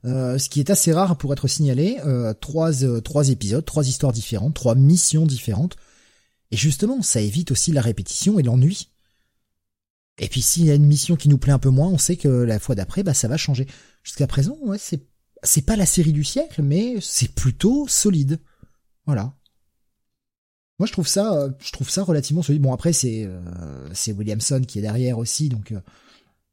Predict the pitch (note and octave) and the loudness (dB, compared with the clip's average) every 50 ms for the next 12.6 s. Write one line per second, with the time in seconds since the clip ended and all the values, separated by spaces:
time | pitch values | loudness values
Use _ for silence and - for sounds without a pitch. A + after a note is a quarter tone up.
0 | _ _ - - - G2 G#2 A2 G#2 F#2+ E2 C2 A1+ A1 A#1 B1+ - - - - | _ _ -20 -10 -6 -4 -2 -2 -2 -4 -4 -6 -10 -12 -14 -12 -8 -6 -4 -2
1 | - - - - A#2+ G2 G2+ F#2 F2 E2+ F#2+ A2 B2 - - - E3 C#3+ B2 F#2+ | -2 -2 -2 -2 -2 0 0 -2 -2 -4 -4 -4 -4 -2 -2 0 0 0 0 -2
2 | - _ - F#2+ G#2 G#2 G#2 - A#2 - - A#2 G#2+ - B2+ B2 B2+ B2 - C#3 | -4 _ -10 -8 -6 -4 -4 -4 -4 -4 -4 -6 -4 -2 -2 -2 -2 -2 0 0
3 | B2+ B2+ - - A#2+ - - G3 G#3+ D3 - _ _ _ _ _ _ - - B2+ | 0 0 -2 -4 -6 -4 -4 -4 -4 -6 -8 _ _ _ _ _ _ -6 -4 -2
4 | A#2+ A#2+ A#2 A2+ A#2 - F#3 A3 A#3 D3 - _ _ _ _ _ _ _ _ _ | -2 -2 -4 -4 -4 -4 -4 -4 -4 -6 -8 _ _ _ _ _ _ _ _ _
5 | _ _ _ _ _ _ _ _ _ _ _ _ _ _ _ _ _ _ _ _ | _ _ _ _ _ _ _ _ _ _ _ _ _ _ _ _ _ _ _ _
6 | _ - - - F#3 F#3+ G#3 G3 G3+ G#3+ A3+ F#3+ - - E3 D#3+ D#3+ D#3+ E3 F3 | _ -4 0 2 4 6 6 4 4 2 0 -2 -2 0 2 4 6 6 6 6
7 | F3 F3 - - - D#3 D#3 F3+ - - - F3 - - F3 D#3+ D3 C#3+ C3+ - | 4 2 -2 0 2 2 2 2 0 -2 -4 -4 -2 -2 -2 0 0 0 -2 -4
8 | - F#2+ - - D#2 D#2 - _ _ _ _ _ _ _ _ _ _ _ _ _ | -8 -12 -14 -14 -16 -16 -18 _ _ _ _ _ _ _ _ _ _ _ _ _
9 | - - - C#3 C3+ B2+ C3+ C3 B2+ - - C#3 A#2+ C3+ D3 E3 E3+ D3 - D#3 | -10 -6 -4 -2 -2 -2 -2 -2 -2 -2 -2 -2 0 2 2 2 0 0 -2 -4
10 | C#3 - C#3+ C#3 C3 B2+ B2 A#2+ - - F3 E3+ - F#3 F3 D#3+ D3 C#3 C3+ C3+ | -2 0 2 2 2 2 0 0 -2 -4 -6 -4 -2 -2 -2 0 0 -2 -2 -4
11 | - D3 D3+ - - B2 G#2+ G#2+ G#2+ G#2+ G#2 G2+ G#2 G2+ - - - _ _ _ | -6 -10 -10 -8 -8 -8 -6 -6 -6 -6 -6 -6 -8 -10 -12 -14 -18 _ _ _
12 | _ - - B2 A#2 A2 - - A2+ G#2 F#2+ | _ -2 0 0 0 -2 -4 -4 -6 -6 -6